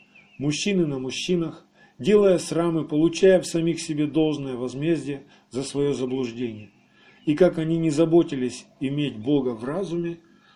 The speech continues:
то предал их Бог превратному уму делать непотребство. И в этой главе Бог говорит к священникам: «Не оскверняйте себя ничем этим». Ничем этим,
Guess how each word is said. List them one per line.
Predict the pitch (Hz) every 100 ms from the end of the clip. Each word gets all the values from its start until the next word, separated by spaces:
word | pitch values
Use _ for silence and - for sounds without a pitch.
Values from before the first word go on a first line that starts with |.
| _ -
то | 165
предал | - 139 127 196 202
их | 160
Бог | 143 170 160 -
превратному | 135 135 135 160 160 147 135 127
уму | 135 185 202 - _ _ _
делать | 98 127 156 165 151 - _ -
непотребство. | 117 127 123 123 - 113 107 - 95 98 _ _ _ _ _ _ _ _ _ _ _ _ _ _ _ - _ _ -
И | 117
в |
этой | 135 135
главе | 113 123 120 147
Бог | 131 127 123 -
говорит | 131 123 123 131
к | -
священникам: | 123 113 131 135 123 127 113 110 -
«Не | 123 135
оскверняйте | 131 - 127 127 143 156 147 135
себя | - 131 135
ничем | 127 123 - 135 - -
этим». | 123 - 104 95 _ _ _ _ _ _ _ _ _ _ 120
Ничем | 110 147 147
этим, | 175 175 160 139